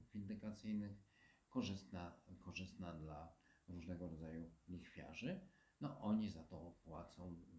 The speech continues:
duże pieniądze, żeby taka narracja, mm, przede wszystkim funkcjonowała, e, w sieci. E, tym razem powiem, e,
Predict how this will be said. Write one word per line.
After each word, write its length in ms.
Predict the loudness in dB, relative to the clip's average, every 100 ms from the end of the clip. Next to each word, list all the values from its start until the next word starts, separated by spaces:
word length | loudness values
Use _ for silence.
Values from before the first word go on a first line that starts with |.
| -14 -10
duże 180 | -6 -6
pieniądze, 600 | -6 -8 -8 -6 -4 -4
żeby 280 | -4 -4 -10 -14 -20 -20 -20 -20 -18 -8
taka 280 | -6 -2
narracja, 840 | -2 0 -2 -2 -4 -6 -6 -6 -6
mm, 720 | -8 -10 -10 -10 -8 -10 -12 -10
przede 280 | -4 -4 -4
wszystkim 600 | -6 -8 -10 -8 -8 -8 -14 _ _ -20 -20 -4
funkcjonowała, 920 | 0 0 0 0 0 0 -2 -4 -8 -14 -20 -20 -20 -14
e, 260 | -10 -8
w 100 | -6
sieci. 460 | -4 -4 -4 -8 -10 -16 -18 -20 -20 -20 -14 -4
E, 340 | -2 0 -2 -6 -12 -16 -16 -18 -20 _ -20 _ -20 0
tym 140 | 6
razem 320 | 8 10 8 6
powiem, 460 | 6 6 8 6
e, 560 | 4 0 2 4 4